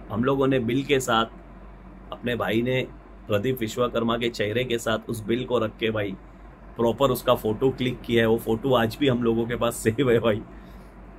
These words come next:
ठीक है भाई। और ख-, बर्गर खाने के बाद उसे बताया गया भाई, जताना नहीं था मगर जताना पड़ा, उसको बताया गया कि भाई, भाई माँ की कसम खा के बोल रहा हूँ भाई, इतना महंगा बर्गर <laughs> मैंने कभी नहीं खाया था,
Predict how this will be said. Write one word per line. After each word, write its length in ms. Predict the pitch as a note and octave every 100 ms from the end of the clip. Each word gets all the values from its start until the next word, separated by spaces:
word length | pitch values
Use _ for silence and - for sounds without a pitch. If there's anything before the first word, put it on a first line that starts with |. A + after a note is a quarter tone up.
| -
ठीक 180 | C3 D3
है 100 | C#3+
भाई। 180 | G2 G2+ - - - - - - - -
और 140 | C#3+
ख-, 200 | D3 -
बर्गर 300 | B2 C3+ D#3
खाने 280 | D3+ C#3 C#3
के 180 | - F3+
बाद 380 | B2+ E3 D3+ - - - - - - - - - - - - - - - - -
उसे 200 | C3 F#3+
बताया 460 | C3+ A#2+ C3+ F#3
गया 240 | F#3+ C3 A2
भाई, 240 | G#2 F2+ - -
जताना 520 | A2+ G#2+ B2+ C3 D3+
नहीं 160 | D3 C3+
था 140 | C#3+
मगर 240 | C#3 B2+ B2+
जताना 420 | A2 G#2 B2+ C3+
पड़ा, 200 | A#2 A#2+
उसको 260 | A#2 -
बताया 400 | A2+ G2+ A#2 B2+
गया 180 | B2 G#2+
कि 160 | G#2 G#2
भाई, 240 | G#2 G#2 - - - - - -
भाई 140 | B2+
माँ 240 | C#3+ A2 B2
की 160 | D3+
कसम 320 | D3 A#2+ C#3+ D3
खा 160 | A2+
के 140 | A2+ A#2+
बोल 200 | A2 G#2+
रहा 80 |
हूँ 100 | G#2
भाई, 100 | A#2
इतना 260 | A2 - B2+
महंगा 340 | A2 F#2+ G#2+
बर्गर 320 | A2 F#2+ A#2+ B2+
<laughs> 40 |
मैंने 260 | A#2 A2+ A2+
कभी 300 | G#2+ A2+ A#2
नहीं 160 | C#3+
खाया 340 | G2 G2 F#2+ F2+
था, 180 | F2+